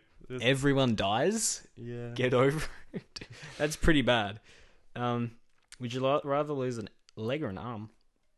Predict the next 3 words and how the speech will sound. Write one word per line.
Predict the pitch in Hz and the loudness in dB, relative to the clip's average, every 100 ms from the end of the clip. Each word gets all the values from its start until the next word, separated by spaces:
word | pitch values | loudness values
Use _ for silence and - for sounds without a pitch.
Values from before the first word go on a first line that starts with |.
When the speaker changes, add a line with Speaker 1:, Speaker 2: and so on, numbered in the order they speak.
| _ _ _ _ _ _ _ _ _ _ _ _ _ 262 214 _ _ _ _ _ _ _ _ _ _ _ _ _ _ - - - - | _ _ _ _ _ _ _ _ _ _ _ _ _ _ _ _ _ _ _ _ _ _ _ _ _ _ _ _ _ -20 -20 -10 -2
Speaker 1:
Dunno, | 165 156 | 2 2
it's | 120 | 0
weird, | 135 127 107 | 0 0 -2